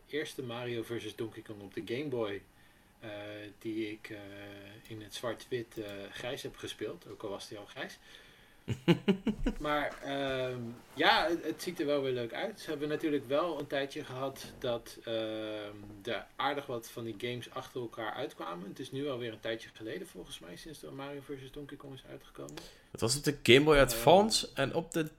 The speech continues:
Speaker 2: D S, toch? Volgens
Speaker 1: Ik geloof
Speaker 2: mij.
Speaker 1: wel, ja. Ja.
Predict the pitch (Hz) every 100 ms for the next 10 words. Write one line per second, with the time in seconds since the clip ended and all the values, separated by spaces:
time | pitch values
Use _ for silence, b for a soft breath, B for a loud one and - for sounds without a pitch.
0 | - 117 139 120 - - 190 - - -
1 | - - - - - - - _ _ _
2 | - _ _ - - - - 110 107 -
3 | 95 90 90 95 92 - - _ 104